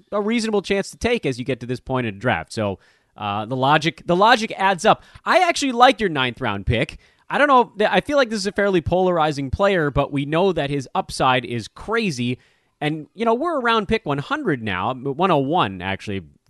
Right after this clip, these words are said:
We're looking at the real numbers here. Once you get to that range of a draft, you're looking for guys that can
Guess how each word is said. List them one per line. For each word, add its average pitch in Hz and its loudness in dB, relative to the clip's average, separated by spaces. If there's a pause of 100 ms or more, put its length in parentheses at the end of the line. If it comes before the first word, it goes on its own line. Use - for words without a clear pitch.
(120)
We're 104 -14 (240)
looking 110 -10
at 95 -12
the 101 -6
real 110 0
numbers 123 0
here. 95 -4 (500)
Once 440 0
you 311 2
get 285 2
to 165 2
that 185 6
range 170 4
of 117 -6
a 110 -4
draft, 185 2
you're 143 -2
looking 202 -2
for 160 -2
guys 127 0
that 131 -4
can 180 0